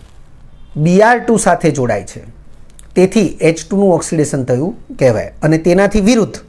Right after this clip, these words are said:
આપણે એવું તો જાણીએ જ છે કે જો એચ હાઇડ્રોજન સાથે જોડાય તો આપણે એને રિડક્શન કહી શકીએ.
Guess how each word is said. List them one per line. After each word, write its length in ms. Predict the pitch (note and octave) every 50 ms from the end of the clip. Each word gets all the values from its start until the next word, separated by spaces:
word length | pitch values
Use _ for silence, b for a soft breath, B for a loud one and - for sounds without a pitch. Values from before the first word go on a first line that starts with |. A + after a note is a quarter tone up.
| - - b b b b b b b
આપણે 240 | D#3+ D3+ - F#3+ F#3
એવું 180 | F3+ F3+ G3+
તો 100 | F3+ G#3
જાણીએ 320 | F#3+ F#3 F#3+ G3+ A3+ A#3 G#3+
જ 60 | -
છે 140 | - E3 D#3+ E3+ b b b b b b
કે 100 | b E3+
જો 160 | D#3 E3 G3 G3
એચ 320 | E3+ F3 F3 F#3 F#3 - - - - - - -
હાઇડ્રોજન 500 | C3 C3 C#3 C#3+ D#3 F3 F3+ E3 F#3+ F#3+
સાથે 280 | F#3 F#3 F#3 F3 F3 F#3+ F#3
જોડાય 340 | D#3 G3 G#3 F3+ C3 - - - b b b b b - -
તો 80 | - F3+
આપણે 280 | F3+ F3+ F3 - F3 F3
એને 160 | F3 E3+ F3+
રિડક્શન 460 | E3+ G3 G3+ E3+ D3+ - - G3 F#3+
કહી 140 | D#3+ E3 D#3+
શકીએ. 380 | C#3+ - C#3 - - C#3 C#3+